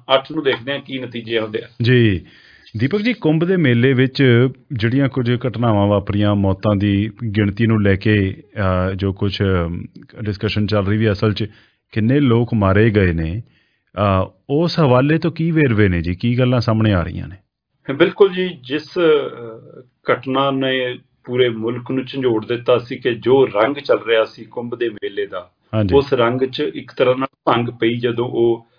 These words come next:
Speaker 1: ਭਗਦੜ ਵਾਲੀ ਖਬਰ ਸਾਹਮਣੇ ਆਈ ਤੇ ਉਹ ਗਿਣਤੀ ਕਦੇ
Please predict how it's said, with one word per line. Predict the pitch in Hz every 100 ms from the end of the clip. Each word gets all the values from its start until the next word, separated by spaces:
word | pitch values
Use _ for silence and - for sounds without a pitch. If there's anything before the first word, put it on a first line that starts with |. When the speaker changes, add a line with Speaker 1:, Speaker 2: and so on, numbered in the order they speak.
| _ _
Speaker 1:
ਭਗਦੜ | 139 113 113 113
ਵਾਲੀ | 117 113 110
ਖਬਰ | - 131 131
ਸਾਹਮਣੇ | 123 117 117 113
ਆਈ | 107 107 107 _ _ _ _
ਤੇ | 120 117 -
ਉਹ | 131 120
ਗਿਣਤੀ | 123 117 127 120 123 -
ਕਦੇ | 120 117 110